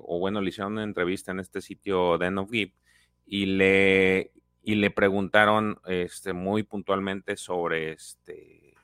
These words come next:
sobre las películas de Marvel, de Star Wars y D C, y pues el cuate también medio despotricó con ellas, diciendo que, este,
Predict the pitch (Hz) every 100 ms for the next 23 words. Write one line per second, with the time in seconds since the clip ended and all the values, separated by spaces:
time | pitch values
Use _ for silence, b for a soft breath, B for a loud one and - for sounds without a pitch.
0 | _ - - 85 82 82 - 87 92 -
1 | 101 85 82 87 92 92 90 80 - 87
2 | 90 87 90 90 98 - 110 104 - -
3 | - 73 _ 85 80 82 - 76 76 85
4 | 87 82 _ 82 80 87 90 90 85 87
5 | - 98 90 - 85 95 - 113 120 113
6 | 104 95 87 - 85 92 95 - 87 80
7 | 78 - _ 82 80